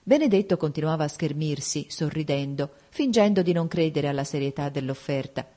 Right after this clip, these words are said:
In cuor suo egli non desiderava di meglio, ma una grande difficoltà lo arrestava,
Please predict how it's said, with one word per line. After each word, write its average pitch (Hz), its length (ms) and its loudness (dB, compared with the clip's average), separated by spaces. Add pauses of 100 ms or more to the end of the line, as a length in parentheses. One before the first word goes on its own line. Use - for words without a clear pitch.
(300)
In 214 140 0
cuor 160 180 -2
suo 233 280 2
egli 156 260 0
non 135 120 -2
desiderava 135 540 -2
di 139 100 -4
meglio, 156 400 0 (360)
ma 202 120 0
una 196 220 2
grande 262 340 2
difficoltà 170 720 -2
lo 127 140 -4
arrestava, 123 640 -6